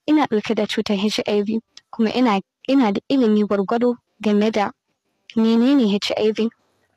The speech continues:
Na ga ya dace ni ma in zo in ba da gudunmawa a cikin al'ummata da in wayar ma mutane kai game da H I V.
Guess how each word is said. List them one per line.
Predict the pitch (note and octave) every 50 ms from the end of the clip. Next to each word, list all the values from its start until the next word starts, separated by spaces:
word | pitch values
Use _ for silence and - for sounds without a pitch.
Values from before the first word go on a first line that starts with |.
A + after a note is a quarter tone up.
| _ _ _ _ _
Na | A3 G#3+
ga | G#3 G#3
ya | A3 A3 A#3+ C4
dace | - C4 C#4 C#4 - - A3+
ni | G#3+ G#3 G#3+
ma | A3 A#3
in | A3+ - G#3+ G#3 G#3
zo | G3+ - A#3+ -
in | A3 G#3+ G#3
ba | F#3+ G#3 G#3
da | G#3
gudunmawa | G#3+ - A#3+ A3 A#3 G#3+ G3+ G3+ G3 G3+ -
a | -
cikin | - - - - A#3+ -
al'ummata | - - A3+ - - B3 B3 A3+ G#3 F#3+ - G#3+ G#3+ G#3 - _ _ _ _ _ _ _ _ _ _ _ _ -
da | G#3+ A3
in | - - G#3 G#3
wayar | G#3+ A#3 C4 D4
ma | D4 A#3
mutane | G#3+ G#3+ - - A#3 G#3+ G3+ G#3 G#3 G#3 G#3+
kai | - - G#3+ G#3 G3+ - _ _ _ _ _ _ _ _ _ _ _ _ _ _ _ _ _ _ _ _ _ _ _ _ _ _ _ _ _ _ _
game | - A#3 A3 A3 B3 B3
da | A#3 G#3+ G3 D3+ - - _ _ _ _ - - -
H | - A#3+ - - -
I | - A3+ A3 G#3+
V. | - - -